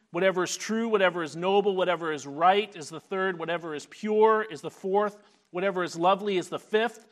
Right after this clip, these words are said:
whatever is admirable is the sixth. Those are the six clauses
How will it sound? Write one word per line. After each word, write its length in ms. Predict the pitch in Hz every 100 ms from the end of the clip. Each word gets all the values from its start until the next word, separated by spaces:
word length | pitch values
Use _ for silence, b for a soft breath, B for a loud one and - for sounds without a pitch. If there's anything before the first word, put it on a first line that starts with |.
| b b
whatever 380 | 180 202 196
is 120 | 185 170
admirable 640 | 156 165 202 202 208 190
is 120 | 139
the 100 | 151
sixth. 600 | - - 240 262 - - _ _ _ -
Those 180 | 190
are 100 | 208
the 100 | 190
six 360 | - - 226 -
clauses 560 | - 185 170 170 196